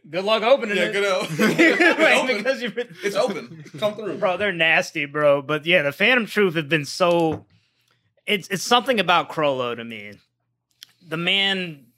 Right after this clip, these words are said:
Speaker 1: has no goals. And because he has no goals, it's like, what are you thinking? Like, what is your plot here?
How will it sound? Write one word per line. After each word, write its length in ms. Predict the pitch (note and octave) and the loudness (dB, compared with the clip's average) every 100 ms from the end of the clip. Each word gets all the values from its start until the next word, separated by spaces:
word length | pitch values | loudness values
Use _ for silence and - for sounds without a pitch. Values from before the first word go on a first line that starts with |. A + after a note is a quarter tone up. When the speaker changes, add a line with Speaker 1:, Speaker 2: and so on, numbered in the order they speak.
| - | -8
Speaker 1:
has 380 | - G3+ F#3+ | 0 0 0
no 180 | G3 G3+ | 0 0
goals. 640 | E3 E3 C4+ - - - _ _ _ _ _ | 2 4 2 0 -10 -20 _ _ _ _ _
And 120 | F#3 | -8
because 340 | E3 - G3+ G#3 | -4 -2 0 2
he 60 | A#3+ | 2
has 220 | G#3 A#3 | 2 0
no 140 | A3 A3+ | 0 2
goals, 240 | A#3+ B3+ | 4 2
it's 100 | G#3+ | 2
like, 140 | G#3+ | -2
what 220 | F3 G3 C4 | 0 2 4
are 60 | |
you 180 | C4+ G#3+ | 2 -2
thinking? 520 | E3 B3 C4+ - B2 C3+ | -6 -4 -4 -4 -8 -4
Like, 160 | E3 | -2
what 180 | D#3+ A#3+ | 2 2
is 140 | C#4 | 0
your 120 | G#3 D#3+ | -4 -6
plot 420 | - F#3 A#3 A#3+ | -6 -2 -2 -2
here? 240 | E3 A2 | -8 -18